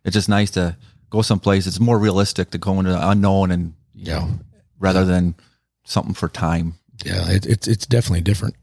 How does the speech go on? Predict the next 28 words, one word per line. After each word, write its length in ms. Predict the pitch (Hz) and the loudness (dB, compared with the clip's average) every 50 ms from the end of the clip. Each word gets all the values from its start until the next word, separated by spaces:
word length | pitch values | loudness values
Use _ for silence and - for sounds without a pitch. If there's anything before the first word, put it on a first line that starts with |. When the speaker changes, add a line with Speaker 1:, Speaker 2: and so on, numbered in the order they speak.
| _ - - | _ -10 -6
Speaker 2:
Um, 640 | 98 95 95 95 101 110 110 107 101 98 101 117 _ _ _ - | -4 -4 -2 -2 -4 -4 -4 -6 -6 -6 -8 -12 _ _ _ 0
I 60 | - | 2
know 220 | 104 104 98 95 - _ _ _ _ _ | 4 4 4 2 -2 _ _ _ _ _
we've 160 | - 98 85 | 0 0 2
done, 180 | 98 101 139 147 | 2 2 2 2
also 320 | - 113 123 - - 87 | 2 0 2 2 0 -2
done 160 | 82 87 87 | 0 0 0
it 120 | 90 90 - | -2 -2 -2
where 200 | 82 90 87 87 85 | -2 -2 -2 -2 -2
you 220 | 92 85 95 110 | -2 0 2 2
just 140 | 101 85 - | 2 2 0
show 300 | - - 104 95 87 90 101 113 104 | 0 -2 -2 -2 -2 0 -2 -2 -2
up. 80 | - - _ _ _ _ _ _ _ _ _ _ _ _ _ | -4 -6 _ _ _ _ _ _ _ _ _ _ _ _ _
You 140 | - 92 95 | -8 0 0
don't 140 | 104 92 85 | 0 2 2
have 160 | 95 90 98 | -2 -2 2
any 200 | - 110 117 104 | 2 2 2 2
briefing 460 | 82 76 90 85 85 - 98 87 85 | 0 -2 -2 -2 -2 -4 -4 -8 -8
the 80 | 85 85 | -10 -8
night 200 | 85 90 98 - | -8 -8 -8 -8
before, 480 | - - - - 101 90 92 92 87 - - _ _ _ _ _ _ | -10 -12 -12 -12 -12 -8 -6 -8 -8 -8 -14 _ _ _ _ _ _
and 180 | - 92 85 85 | -6 -4 -2 0
you 80 | 92 | 0
just 160 | 95 85 - - | 0 0 -2 -4
show 240 | - 98 92 92 | -4 -2 -2 0
up 160 | 98 95 - - | 0 0 0 0
and 100 | 87 87 | -2 -2
they 120 | 87 | -4